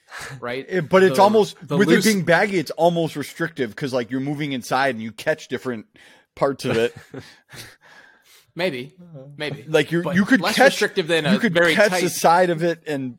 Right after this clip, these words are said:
Speaker 2: your hand get
Speaker 1: Ima-, imagine wearing an extra small jacket.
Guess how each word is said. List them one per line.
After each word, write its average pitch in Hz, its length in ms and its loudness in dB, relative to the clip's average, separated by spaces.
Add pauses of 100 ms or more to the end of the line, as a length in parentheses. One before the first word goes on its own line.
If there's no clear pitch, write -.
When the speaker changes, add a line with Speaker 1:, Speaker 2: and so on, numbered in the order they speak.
Speaker 2:
your 143 140 -4
hand 147 420 -4
get 135 200 -8 (100)
Speaker 1:
Ima-, 156 240 -6 (180)
imagine 165 480 -4
wearing 170 280 -6
an 131 100 -10
extra 160 340 -8
small 123 420 -8
jacket. - 460 -18